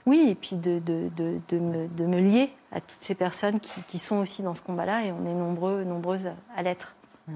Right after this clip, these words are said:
Speaker 2: Vous avez
Speaker 1: Pour,
Speaker 2: écrit
Speaker 1: euh,
Speaker 2: un livre aussi sur ce sujet.
Speaker 1: Alors, j'ai écrit aussi un livre, effectivement. Alors, l'idée, c'était vraiment, la justice me disait, bon, ben, voilà, le livre, on,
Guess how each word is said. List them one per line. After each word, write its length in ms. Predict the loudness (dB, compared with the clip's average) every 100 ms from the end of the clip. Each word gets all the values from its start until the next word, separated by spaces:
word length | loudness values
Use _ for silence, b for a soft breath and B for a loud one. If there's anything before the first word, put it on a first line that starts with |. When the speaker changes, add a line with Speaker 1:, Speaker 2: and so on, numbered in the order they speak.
| -10 -14 _ -20 -8
Speaker 2:
Vous 60 | 2
avez 100 | 2
Speaker 1:
Pour, 100 | 4
Speaker 2:
écrit 80 | 2
Speaker 1:
euh, 20 |
Speaker 2:
un 40 | 2
livre 180 | 0
aussi 220 | -2 -4 -10
sur 160 | -12
ce 60 | -14
sujet. 100 | -10 0
Speaker 1:
Alors, 200 | 2 2
j'ai 160 | 4
écrit 340 | 2 2 4 4
aussi 280 | 4 0 0
un 100 | 2
livre, 340 | 4 4 2
effectivement. 640 | -4 -8 -10 -6 0 0 -2 B B B
Alors, 140 | 2 4
l'idée, 340 | 4 6 4
c'était 300 | 4 2 2
vraiment, 280 | 2 4 4
la 140 | 4
justice 460 | 2 2 0 -2 0
me 80 | 0
disait, 320 | 4 4 4
bon, 160 | 2 2
ben, 300 | 2 0 -4 -10 -14 -16 -8
voilà, 200 | -4 -2
le 140 | -2
livre, 380 | -2 -2 -2 -4 -4
on, 280 | -4 -2